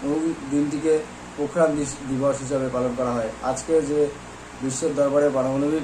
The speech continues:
শক্তি হিসাবে ভারতের যে আত্মপ্রকাশ, তার এই সূচক হিসাবে ধরা থাক-, ধরা হয়ে থাকে উনিশশো চুয়াত্তর সালের স্মাইলিং বুদ্ধ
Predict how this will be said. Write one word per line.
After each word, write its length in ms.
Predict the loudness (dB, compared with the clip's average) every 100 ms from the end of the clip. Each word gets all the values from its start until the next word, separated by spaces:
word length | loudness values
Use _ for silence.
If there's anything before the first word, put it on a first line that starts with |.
| -4
শক্তি 360 | -8 -4 -4 -4 -6 -16 -10
হিসাবে 300 | -6 -2 0
ভারতের 400 | 0 0 0 0
যে 100 | 2
আত্মপ্রকাশ, 540 | 0 2 -2 0 0 0 -4 -14 -16 -16 -6
তার 220 | 0 2 2
এই 140 | 0
সূচক 420 | -2 -2 4 4 2 -6 -14 -14 -10 -8
হিসাবে 400 | 0 2 2 0 -6 -14 -14 -6
ধরা 160 | 0 0
থাক-, 560 | -2 -8 -12 -14 -8
ধরা 200 | 2 4
হয়ে 160 | 6 6
থাকে 300 | 2 -2 -4 -4 -12 -16 -10
উনিশশো 340 | -2 -2 0 -2 0
চুয়াত্তর 320 | -2 0 -4 -2
সালের 260 | 0 2 0 -4 -14 -14 -14 -14 -10
স্মাইলিং 420 | -2 2 2 2 2
বুদ্ধ 360 | 0 2 2